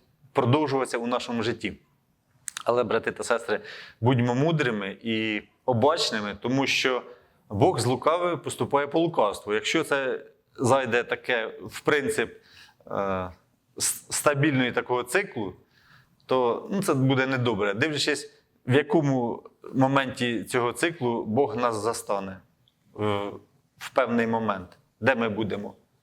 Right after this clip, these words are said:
Ми будемо тільки в подяці Господу, чи ми відійдемо на найдальшу відстань в цей час? Тобто, будьмо уважними в цьому.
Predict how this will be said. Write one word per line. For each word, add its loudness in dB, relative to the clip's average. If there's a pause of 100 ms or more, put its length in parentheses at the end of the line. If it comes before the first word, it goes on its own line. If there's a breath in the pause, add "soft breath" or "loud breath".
(140)
Ми 4
будемо 2
тільки -2
в -6
подяці 0
Господу, 0 (200 loud breath)
чи 2
ми 0
відійдемо 0
на -2
найдальшу -2
відстань -8
в -20
цей -6
час? -8 (680 soft breath)
Тобто, 0
будьмо 4
уважними 0
в -6
цьому. -4